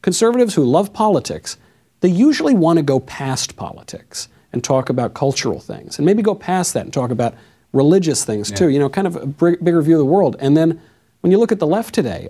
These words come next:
Speaker 1: all, it, it seems like they've kind of reversed it, and the politics has, has generated this kind of religious devotion."
Speaker 2: Yeah.
Speaker 1: Yeah.
Speaker 2: That's, that's, that's an interesting observation. I think that's true.
Speaker 1: Yeah.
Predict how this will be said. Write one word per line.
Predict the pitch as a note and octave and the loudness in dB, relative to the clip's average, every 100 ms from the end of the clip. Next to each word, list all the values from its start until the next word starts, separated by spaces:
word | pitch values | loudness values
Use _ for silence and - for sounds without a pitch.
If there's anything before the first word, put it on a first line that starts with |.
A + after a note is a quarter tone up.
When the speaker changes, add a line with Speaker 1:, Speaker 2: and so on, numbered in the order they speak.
| - | -2
Speaker 1:
all, | D#3 F3+ F#3+ - | 2 2 0 -2
it, | E3 F3+ | 0 2
it | E3 - | 0 0
seems | A3+ A#3 | 2 2
like | G3 | 0
they've | E3+ | -2
kind | D#3+ F#3 | -2 -2
of | C#3 | 0
reversed | C3 D#3+ G#3+ - F#2 | 2 2 2 0 -8
it, | F2 _ _ _ _ - | -12 _ _ _ _ -2
and | C#3+ C#3 | 2 2
the | |
politics | - F#3+ G#3 F3+ B2+ A2 - | 0 0 2 0 -2 -4 -4
has, | B2+ - _ - | -4 -6 _ -6
has | C3 B2 | -4 -2
generated | B2 E3+ G3+ G#2+ F2 F#2 | 0 2 2 0 -4 -6
this | A#2 | -8
kind | - B2+ | -6 -6
of | B2+ | -2
religious | A#2+ A2+ A#2 A#2+ G#2 - - - | -2 0 0 -2 -2 -6 -10 -8
devotion." | B2 B2+ D3+ - - _ _ | -4 0 0 -2 -16 _ _
Speaker 2:
Yeah. | A2 A#2 B2 - _ | -6 -4 -4 -8 _
Speaker 1:
Yeah. | - A3+ A3+ | -4 -2 -2
Speaker 2:
That's, | A#3+ - | -4 -4
that's, | A#3 | -4
that's | G#3+ G3+ | -2 -2
an | F#3+ | -2
interesting | F#3+ F#3+ F3 D#3 | -2 -2 -4 -4
observation. | D3 C3+ D#3+ G#2+ | -4 -4 -4 -6
I | |
think | G2 G3+ | -8 -6
that's | G#3+ - | -6 -6
true. | B3+ G#3+ - | -4 -4 -4
Speaker 1:
Yeah. | B2+ C3 | -4 -4